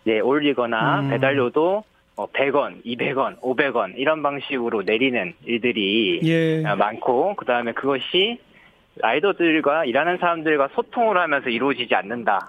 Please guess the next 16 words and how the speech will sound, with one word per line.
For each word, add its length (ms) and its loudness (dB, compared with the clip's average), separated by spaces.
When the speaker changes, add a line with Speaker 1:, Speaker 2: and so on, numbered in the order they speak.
Speaker 2:
예, 400 2
예. 40 0
Speaker 1:
것이 520 0
가장 260 0
큰 160 -4
문제라고 440 -2
저는 200 -4
생각하고 380 -2
있습니다. 540 -12
Speaker 2:
예. 560 -4
그렇게 640 0
독점이 720 2
되면 500 4
더 280 4
우려가 400 2
커지니 760 2